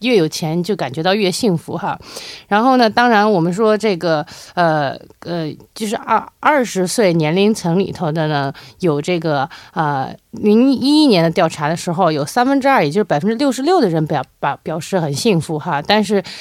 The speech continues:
现在这个调查人数里头，只有百分之五十，也就一半儿的人觉得自己很幸福。也就是，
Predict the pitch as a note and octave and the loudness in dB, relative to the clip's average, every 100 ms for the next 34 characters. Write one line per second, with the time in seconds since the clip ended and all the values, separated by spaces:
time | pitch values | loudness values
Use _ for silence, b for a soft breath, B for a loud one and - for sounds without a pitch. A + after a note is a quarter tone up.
0 | B - D4+ C4 B3 C4+ A3 F#3+ F3+ D#3+ | B 0 4 4 4 4 4 2 -2 0
1 | E3 D#3 G#3+ E3+ - E3 D#3+ D#3+ D#3+ F#3+ | -2 0 0 0 0 -2 0 -2 -2 -2
2 | D#3 F3 D#3+ F#3+ F#3+ F3+ B B E3+ E3 | -2 -4 -4 0 0 -2 B B -4 0
3 | G#3 G#3 G3+ G#3 G3+ - D#3 D3+ - G3+ | 0 0 0 -2 -2 -6 -4 -4 -2 0
4 | F#3+ G3 G3 - D4+ A#3+ E3 D3+ D#3 D#3 | 0 -2 -4 0 2 2 2 0 -2 -2
5 | D#3+ D3+ F3 D3 C#3+ C#3 E3+ D#3+ D3+ C#3+ | -2 -2 -4 -2 -4 -2 -4 -4 -6 -6
6 | C#3+ D#3+ F#3+ E3 | -6 -6 -6 -4